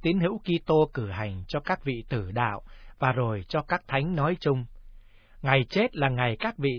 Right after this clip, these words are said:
sinh vào cuộc sống trên trời. Lễ trọng này sau đó được cử hành bên Tây Phương và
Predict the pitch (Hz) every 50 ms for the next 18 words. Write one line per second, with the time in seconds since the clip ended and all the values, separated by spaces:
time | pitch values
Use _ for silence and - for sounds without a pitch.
0 | 117 - 180 190 196 180 143 123 110 104 104 - - 113 98 - - - - 135
1 | 185 220 202 - 175 165 160 - - 113 107 98 87 85 - - - - - -
2 | - - - - - - - - - - - 135 160 226 - - 180 160 147 139
3 | 131 127 120 117 110 - 185 180 185 160 147 147 175 226 - 170 131 117 - -
4 | - 123 117 113 107 123 120 110 104 104 151 175 175 165 - 170 156 160 151 -
5 | 175 160 156 151 147 143 - - - - - - 131